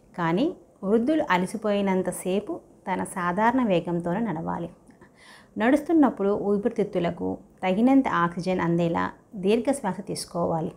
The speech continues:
ప్రతిరోజు ఉదయం, సాయంత్రం వాకింగ్ చేయడం ద్వారా మీరు రోజంతా శక్తివంతంగా కూడా ఉంటారు.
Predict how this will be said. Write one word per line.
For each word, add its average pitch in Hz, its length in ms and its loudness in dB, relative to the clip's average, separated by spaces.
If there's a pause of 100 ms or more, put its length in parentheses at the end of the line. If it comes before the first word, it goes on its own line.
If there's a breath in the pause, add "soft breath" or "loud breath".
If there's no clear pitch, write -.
(840 soft breath)
ప్రతిరోజు 262 600 4
ఉదయం, 185 460 0
సాయంత్రం 175 680 -2
వాకింగ్ 185 440 0 (120)
చేయడం 170 260 -2
ద్వారా 165 460 0 (240)
మీరు 185 360 0
రోజంతా 226 520 0
శక్తివంతంగా 175 720 -4
కూడా 170 240 -2
ఉంటారు. 156 440 -4